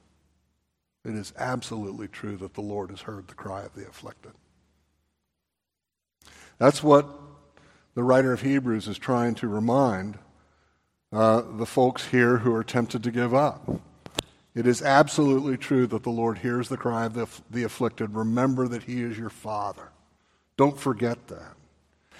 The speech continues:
And then he gets to this "therefore." Of course, "therefore" is always a big word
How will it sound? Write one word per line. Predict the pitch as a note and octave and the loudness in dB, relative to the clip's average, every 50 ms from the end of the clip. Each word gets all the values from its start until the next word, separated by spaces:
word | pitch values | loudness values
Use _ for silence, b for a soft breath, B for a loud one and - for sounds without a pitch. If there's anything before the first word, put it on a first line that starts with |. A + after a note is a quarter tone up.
| b b b b b b b b b b b b b b b b _ _ _ _ _ _ B B B B B B B B B B B B B B B B B B B B B B B B B _ _ _ _ _ _ _ _ _ _ - | b b b b b b b b b b b b b b b b _ _ _ _ _ _ B B B B B B B B B B B B B B B B B B B B B B B B B _ _ _ _ _ _ _ _ _ _ 2
And | B2 C#3+ F3+ | 4 8 8
then | A3+ B3 | 10 10
he | B3 | 10
gets | F#3+ D#3+ D#3+ - - | 10 8 8 8 8
to | E3+ | 6
this | D#3 D#3+ C3+ C3+ | 8 8 6 6
"therefore." | C#3 D3+ E3 F3+ F3 D#3+ - - F#3+ G3 G3 F#3+ D3+ G2 F2 - | 8 10 12 12 12 10 10 8 10 12 12 12 12 10 6 0
Of | - - - - - - - _ _ _ _ _ _ _ _ _ _ _ _ _ _ _ _ - | -8 -16 -20 -20 -20 -20 -20 _ _ _ _ _ _ _ _ _ _ _ _ _ _ _ _ -2
course, | - D#3 D3+ B2 | 2 2 2 4
"therefore" | C3 D3 D#3 E3 D#3+ - - E3 E3 D#3+ D3+ | 6 8 10 10 8 8 8 8 8 10 8
is | C#3 B2 C#3 | 8 8 6
always | C#3+ D3+ D3+ D3 B2 | 6 6 6 6 6
a | B2 | 4
big | G#2 G#2 D3+ D#3 D3 | 4 4 4 4 6
word | C#3 D3 D#3 D#3 D3+ C#3+ C3+ C3 - | 8 10 12 12 12 12 12 12 10